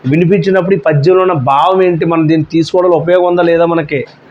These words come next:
దీనివల్ల మనం మేలు పొందుకుంటున్నామా, దీనివల్ల మనకు ఉపయోగకరంగా ఉందా, ఇది మనకి ఆశీర్వాదకరమే కదా,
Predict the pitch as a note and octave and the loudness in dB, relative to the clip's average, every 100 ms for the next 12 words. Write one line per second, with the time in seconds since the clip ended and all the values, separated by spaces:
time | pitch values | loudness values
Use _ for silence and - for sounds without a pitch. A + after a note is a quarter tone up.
0 | - - C#3+ E3+ F3+ F3+ E3+ D#3 F3 F3+ | -20 -6 0 0 2 2 2 2 2 2
1 | F#3 F3+ F3 E3+ E3+ E3+ D#3 D#3+ E3+ F3 | 2 0 0 -2 0 -2 0 0 0 0
2 | E3+ D#3+ D3 E3+ F3+ F3+ F3 F3 E3+ D#3+ | -2 -4 -2 -2 0 0 0 0 0 0
3 | E3 C#3 - - - - D#3 E3+ E3+ E3+ | 0 -2 -6 -16 -20 -8 -2 -2 -2 0
4 | D#3 C3+ D3+ F3+ F3+ F3+ F3+ F3 F3 E3+ | 0 0 -2 0 2 2 0 0 0 0
5 | E3+ F3 D3 | 0 2 0